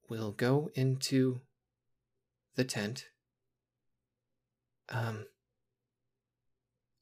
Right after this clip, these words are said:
i-, i-, if anyone wants to help me out here with this plan, feel free.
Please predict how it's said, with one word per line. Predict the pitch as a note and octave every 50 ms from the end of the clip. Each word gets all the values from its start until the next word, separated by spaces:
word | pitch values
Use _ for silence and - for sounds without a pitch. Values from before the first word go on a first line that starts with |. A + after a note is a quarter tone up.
| _ _ - - - _ _ _ _ _ _ _ _ _ _ _ _ -
i-, | C3
i-, | C3+ - C#3 C#3 C#3
if | - C#3 C3+ D3
anyone | D#3 D#3+ D#3 D3 C#3 C3
wants | B2+ C3 B2+ -
to | A#2+
help | - C#3+ A#2+
me | A2
out | A2+ A2 -
here | - F#2
with | F#2 F#2+
this | - F2+ -
plan, | - G2 F#2 G2
feel | - - G2
free. | - - G2+ F2+ -